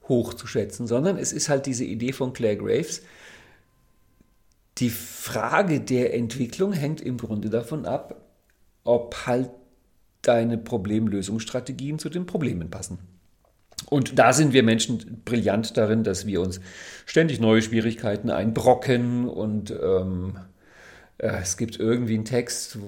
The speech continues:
wo einer mal meinte, „Und wenn's den Himmel auf Erden gäbe und alle Leute hier wieder im Paradies leben würden,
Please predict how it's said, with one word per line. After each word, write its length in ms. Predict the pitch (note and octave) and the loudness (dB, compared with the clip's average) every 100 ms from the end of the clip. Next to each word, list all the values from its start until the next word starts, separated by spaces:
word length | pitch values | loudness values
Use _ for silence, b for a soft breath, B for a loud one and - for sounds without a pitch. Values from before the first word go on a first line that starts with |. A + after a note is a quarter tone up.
| A2 | -8
wo 120 | G#2+ | -2
einer 260 | D2+ G#2 A2+ | -2 0 0
mal 160 | A2 G#2 | 0 -2
meinte, 640 | G2+ G#2 A2+ A2+ G#2+ G2+ | -4 -4 -4 -2 0 -2
„Und 400 | - G2+ G#2 G#2 B B B B - _ - - | -6 -8 -8 -10 B B B B -20 _ -20 -16
wenn's 520 | A#2 B2 C3+ F#3+ - | 0 4 6 6 4
den 200 | - D3+ | 4 2
Himmel 440 | C3 B2 D3 D#3+ - | 2 2 4 2 2
auf 340 | A#2 A#2 - | 2 0 -2
Erden 400 | A#2+ A#2+ C3 A2 | 2 2 2 -4
gäbe 400 | - F#2 F#2 F#2+ | -2 -2 -2 -2
und 320 | - G#2 - | -4 -6 -4
alle 220 | A2 B2 C#3+ | -2 0 2
Leute 360 | A#2 A#2+ A#2+ | 4 4 2
hier 320 | A2 A#2+ A#2+ | -4 0 0
wieder 440 | A2+ B2 B2 - - | 2 4 2 2 -2
im 140 | A2 | -4
Paradies 540 | A2 G#2+ A2 A#2+ C3 - | -4 -4 -4 -2 -4 -2
leben 340 | G2 G2 F#2 | -4 -4 -4
würden, 260 | G2 - | -4 -4